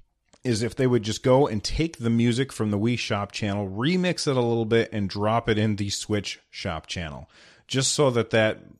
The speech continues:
that could kinda live on. I think that would be cool. Um, Nintendad dropped a link in the Discord. He said that Golf Story dev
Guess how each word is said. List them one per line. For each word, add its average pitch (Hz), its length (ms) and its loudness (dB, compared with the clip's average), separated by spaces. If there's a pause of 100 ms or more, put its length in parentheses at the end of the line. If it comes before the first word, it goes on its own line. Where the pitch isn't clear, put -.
(140)
that 107 220 -6
could 101 180 -6
kinda 107 300 -2
live 85 280 -4
on. 76 220 -6
I 73 80 -8
think 82 200 -12
that 85 100 -4
would 76 100 -8
be 73 160 -10
cool. 73 380 -8 (520)
Um, 110 420 2 (380)
Nintendad 151 720 2
dropped 127 320 2
a 120 60 2
link 117 200 0
in 113 60 0
the 104 100 0
Discord. 110 520 0
He 131 160 -4
said 127 460 0
that 117 300 2
Golf 113 300 2
Story 127 380 0
dev 104 320 2